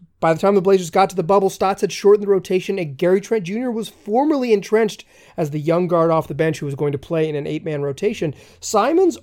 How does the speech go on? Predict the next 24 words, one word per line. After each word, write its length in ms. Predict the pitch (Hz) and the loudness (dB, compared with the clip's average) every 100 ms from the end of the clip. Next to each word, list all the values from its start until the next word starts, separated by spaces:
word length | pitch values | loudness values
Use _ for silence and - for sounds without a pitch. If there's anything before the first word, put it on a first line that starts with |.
| - | -2
only 320 | 220 294 262 | 0 0 -2
really 200 | 247 269 | -4 -6
played 300 | - 247 254 | -6 -4 -2
in 100 | 214 | -4
three 460 | - - 180 233 | -6 -10 -6 -4
of 120 | 254 196 | -4 -6
the 140 | - - - | -8 -12 2
eight 340 | 214 247 - | 2 2 -8
Blazers 460 | - 190 226 226 190 | -6 -2 -2 -4 -8
seeding 480 | - - 226 254 190 | -10 -8 -6 -6 -6
games. 400 | - - - - - - _ _ _ _ _ _ _ | -8 -10 -14 -20 -20 -20 _ _ _ _ _ _ _
He 140 | - | -6
technically 520 | - 208 190 180 170 | 0 2 2 0 0
appeared 300 | 151 - 147 | -2 -2 -2
in 80 | 135 | -4
five. 320 | 127 127 123 | -6 -10 -8
Y'all 160 | 131 139 | -6 -4
can 320 | 135 131 120 _ _ - | -4 -8 -10 _ _ -8
double-check 540 | 135 117 - 147 131 | -8 -8 -8 -8 -6
that 200 | 151 147 | -6 -4
one 140 | 147 | -4
on 160 | 147 147 | -2 -2
me, 140 | 147 | -4
but 200 | 139 156 | -4 -6